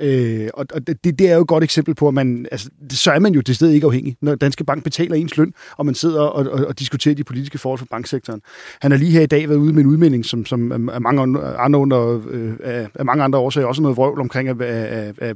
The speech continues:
pensionsselskaber skal være med til at finansiere velfærd. Og, og der var jeg jo igen nødt til at spørge, hvem har betalt den her analyse, der ligger bag ved det her, når nu det er hans historik? Så det her findes altså i allerhøjeste grad også inde i, øh, inden for den politiske verden, også inden for den politiske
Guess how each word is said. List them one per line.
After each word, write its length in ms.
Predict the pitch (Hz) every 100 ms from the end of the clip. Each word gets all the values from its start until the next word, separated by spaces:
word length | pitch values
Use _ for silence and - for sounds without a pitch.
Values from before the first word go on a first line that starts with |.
| -
pensionsselskaber 840 | 123 - 151 - 139 123 131 - 120
skal 200 | - 113
være 80 |
med 100 | 113
til 100 | 127
at 40 | 143
finansiere 320 | 131 120 131
velfærd. 380 | 123 127 131 - - - - - -
Og, 100 | 139 -
og 80 | 120 _ -
der 60 | 170
var 100 | 180
jeg 40 |
jo 60 | 156
igen 120 | 190
nødt 120 | 170
til 80 | 160
at 40 |
spørge, 200 | 147 143
hvem 180 | 127 147
har 80 | 156
betalt 400 | 117 - 240 190
den 120 | 151
her 120 | 139
analyse, 500 | 131 127 139 190 226
der 80 | 151
ligger 200 | 135 120
bag 220 | 160 151
ved 80 | 139
det 100 | 139
her, 120 | 127
når 80 | 127
nu 120 | 123
det 120 | 123
er 40 | 117
hans 180 | 120 -
historik? 340 | - 120 117 - - -
Så 100 | 127
det 120 | 139
her 80 | 160
findes 240 | 160 170
altså 180 | 147 127
i 40 | 127
allerhøjeste 380 | 123 151 147
grad 160 | 143 131
også 240 | 117 139
inde 180 | 143 151
i, 220 | 135 120
øh, 400 | 117 123 123 117
inden 200 | 113 131
for 80 | 135
den 80 | 135
politiske 360 | 131 147 - 139
verden, 240 | 117 135
også 140 | 127
inden 100 | 135
for 80 | 127
den 60 | 127
politiske 340 | 127 127 143